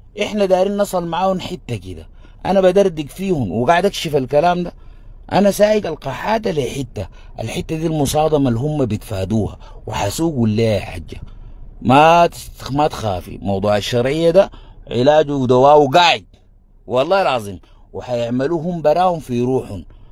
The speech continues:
ويومنا اللي يعملوه حيكون معلن وعلني وواضح وشفاف.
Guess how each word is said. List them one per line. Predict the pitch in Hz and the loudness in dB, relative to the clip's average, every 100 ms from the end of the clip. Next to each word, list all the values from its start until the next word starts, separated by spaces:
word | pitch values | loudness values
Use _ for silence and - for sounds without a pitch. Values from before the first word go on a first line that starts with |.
| - - | -20 -6
ويومنا | 104 151 180 185 165 | 0 2 2 2 2
اللي | 147 139 | 2 0
يعملوه | 127 139 170 185 147 | 2 2 4 2 0
حيكون | 120 127 151 160 165 | -2 -4 -2 -4 0
معلن | 160 147 131 113 | 2 4 4 4
وعلني | 113 123 185 208 214 240 - - - | 6 6 6 4 2 0 -2 -18 -16
وواضح | 101 127 180 226 233 214 240 - | -6 4 6 8 6 4 0 -6
وشفاف. | 135 120 135 120 - 311 330 302 | -12 -12 -12 -14 0 4 6 4